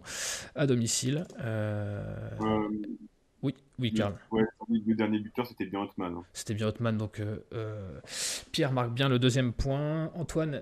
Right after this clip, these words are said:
Speaker 1: euh, marque le troisième, et on est à deux un, et on va enchaîner pour la troisième question. Attention, elle est très imp-,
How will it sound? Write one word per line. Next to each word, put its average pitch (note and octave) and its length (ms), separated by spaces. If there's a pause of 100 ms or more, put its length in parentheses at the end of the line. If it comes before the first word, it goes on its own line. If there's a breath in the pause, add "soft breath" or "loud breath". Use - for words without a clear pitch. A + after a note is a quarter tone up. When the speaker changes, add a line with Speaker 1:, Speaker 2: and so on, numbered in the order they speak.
(120)
Speaker 1:
euh, G2 80
marque D3+ 340
le D#3 60
troisième, C3 800 (160)
et C#3+ 300
on B2 180
est A#2+ 120
à A2 160
deux C#3 280
un, C3+ 300 (100)
et C3 80
on B2 100
va A#2+ 160
enchaîner A#2+ 280
pour A#2+ 100
la A2 80
troisième C3+ 560
question. B2+ 400
Attention, B2+ 340
elle A2+ 60
est G2+ 100
très D3+ 400
imp-, C3+ 140